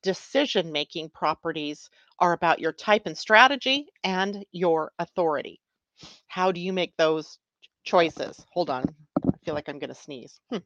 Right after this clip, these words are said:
Validation. Uh, so fall back to what is your truth, right? Where is my power? And if my power is emotional,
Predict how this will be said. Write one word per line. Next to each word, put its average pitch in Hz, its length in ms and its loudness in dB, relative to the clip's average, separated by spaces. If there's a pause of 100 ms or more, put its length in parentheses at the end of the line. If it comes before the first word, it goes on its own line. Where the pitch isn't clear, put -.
(920)
Validation. 143 640 -2 (960)
Uh, 190 200 8
so 180 320 0 (1700)
fall 196 240 0
back 208 360 -2
to 180 220 -6
what 170 280 0
is 185 220 -6
your 196 200 -4
truth, - 480 -8 (100)
right? 170 240 -6
Where 185 300 -6
is 185 220 -4
my 180 180 -4
power? 208 560 -8 (720)
And 185 140 0
if 180 100 -8
my 220 180 4
power 220 380 0
is 175 140 -4
emotional, 254 800 -2